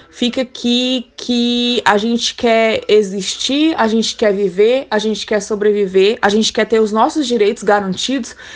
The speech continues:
Enqu-, e, e, e aí eu vou além de mulher negra, eu vou enquanto indivíduo negro. A gente quer ter a paz, a gente quer ter nossos direitos garantidos, a gente quer poder ir e vir sem medo,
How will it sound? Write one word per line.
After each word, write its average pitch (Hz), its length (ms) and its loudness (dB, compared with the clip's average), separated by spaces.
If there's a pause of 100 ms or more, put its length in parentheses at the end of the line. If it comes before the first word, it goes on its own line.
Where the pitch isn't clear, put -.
(160)
Enqu-, 247 340 0
e, 269 120 0
e, 294 380 0
e 277 40 4
aí 294 340 4
eu 262 220 4
vou 254 400 2
além 262 560 4
de 302 140 2
mulher 254 440 2
negra, 196 380 4
eu 196 160 4
vou 220 140 2
enquanto 240 340 -2
indivíduo 247 760 0
negro. 185 480 2 (520)
A 185 100 4
gente 226 280 0
quer 254 180 2
ter 254 160 0
a 220 100 4
paz, 175 340 2
a 185 40 2
gente 202 260 0
quer 208 160 2
ter 220 120 0
nossos 220 260 0
direitos 202 320 2
garantidos, 214 640 0
a 214 60 2
gente 202 220 0
quer 220 280 2
poder 208 480 2
ir 277 200 2
e 277 80 2
vir 202 460 0 (340)
sem 233 300 2
medo, 233 480 2